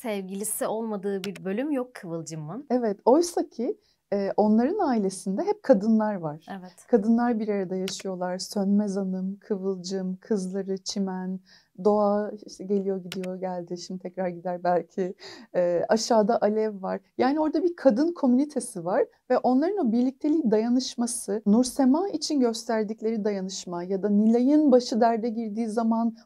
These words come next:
Speaker 2: ona karşı gösterdikleri dayanışma güzeldi.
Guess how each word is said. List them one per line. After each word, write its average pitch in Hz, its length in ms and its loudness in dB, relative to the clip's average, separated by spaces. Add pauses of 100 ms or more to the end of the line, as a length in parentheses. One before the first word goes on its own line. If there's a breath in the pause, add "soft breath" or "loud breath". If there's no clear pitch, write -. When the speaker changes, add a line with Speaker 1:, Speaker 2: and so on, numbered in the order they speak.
Speaker 2:
ona 226 220 2
karşı 220 340 -4
gösterdikleri 214 720 -2
dayanışma 208 540 -2 (260 soft breath)
güzeldi. 214 680 0